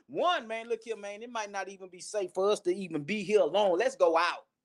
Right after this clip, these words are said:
Let's go to a public place. You see what I'm saying? We gotta stop setting ourselves up for failure.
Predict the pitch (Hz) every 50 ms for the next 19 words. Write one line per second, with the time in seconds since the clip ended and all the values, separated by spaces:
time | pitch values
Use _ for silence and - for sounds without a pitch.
0 | _ _ _ _ _ _ - 147 190 254 233 214 247 247 220 214 - 190 160 -
1 | - - 214 214 202 170 170 151 - - - 151 117 101 - - - - _ _
2 | _ 165 190 190 - 247 247 240 247 233 226 - 247 240 214 - - - - -
3 | 190 240 226 247 262 233 214 196 - - 220 208 190 - - 214 214 196 196 190
4 | 180 175 170 170 - - 185 180 165 147 175 165 - - 160 147 - 220 247 254
5 | 214 156 127